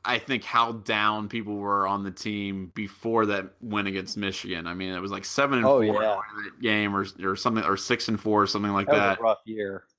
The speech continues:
Speaker 1: It was, and, you know, Ohio State, I think, was, like, almost two touchdown underdogs to Michigan going into that game. Michigan was a, a top ten team that were, you know, they were looking to, you know,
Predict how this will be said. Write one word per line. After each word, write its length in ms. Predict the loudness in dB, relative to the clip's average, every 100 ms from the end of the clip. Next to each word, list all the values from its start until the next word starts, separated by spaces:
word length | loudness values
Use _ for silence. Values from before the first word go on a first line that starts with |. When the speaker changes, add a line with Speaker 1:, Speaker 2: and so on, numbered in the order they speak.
| _
Speaker 1:
It 180 | 6 6
was, 500 | 6 6 6 4 -2 -8
and, 500 | 0 2 4 2 -2 -8 -14 _ _ _ -4
you 120 | 0
know, 280 | 0 0 -4 -14 _ _
Ohio 260 | 0 2 2
State, 200 | 2 0
I 20 |
think, 160 | 0 -2
was, 140 | -2
like, 120 | -2
almost 280 | -2 -4 -8
two 160 | -4 -2
touchdown 420 | 0 -2 0 0
underdogs 520 | 0 0 4 4 2
to 60 | -2
Michigan 360 | -4 -4 -6 -4
going 200 | -2 -2
into 140 | -4
that 180 | -4 -4
game. 420 | -4 -2 -2 0
Michigan 360 | 0 -2 -2 -2
was 140 | -2 -4
a, 160 | -6 -6
a 120 | -6
top 340 | -4 2 2 2
ten 260 | -2 -2
team 440 | -4 -4 -2 0 0
that 120 | -2
were, 260 | 0 -2 -2 -10 -4
you 60 |
know, 40 | 0
they 80 | 2
were 80 | 4
looking 260 | 4 2
to, 240 | 0 -2 -6 -16 -10
you 80 | -8
know, 240 | -6 -10